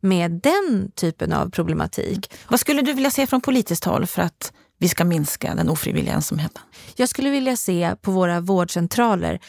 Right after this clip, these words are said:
Speaker 1: att man på ett tydligare och mer systematiskt sätt screenar för, eh, det sociala, eh, det sociala livet hos personer. Inte bara hur, vad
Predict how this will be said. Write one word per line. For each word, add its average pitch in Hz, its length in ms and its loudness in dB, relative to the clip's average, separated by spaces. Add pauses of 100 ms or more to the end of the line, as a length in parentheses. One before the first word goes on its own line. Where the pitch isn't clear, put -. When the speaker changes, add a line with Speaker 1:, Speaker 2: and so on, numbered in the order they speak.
(160)
Speaker 1:
att 202 200 -2
man 196 120 2
på 190 160 0
ett 185 180 -2 (280)
tydligare 202 460 2
och 190 60 0
mer 190 180 0
systematiskt 220 880 0
sätt - 340 -6 (120)
screenar 196 600 2
för, 170 440 0 (260)
eh, - 300 2
det 202 120 0
sociala, 160 840 0 (420)
eh, 185 140 -2
det 190 120 4
sociala 262 500 2
livet 160 460 -2
hos 170 160 -4
personer. 165 440 0
Inte 180 260 0
bara 190 440 2
hur, 220 160 2
vad 190 140 0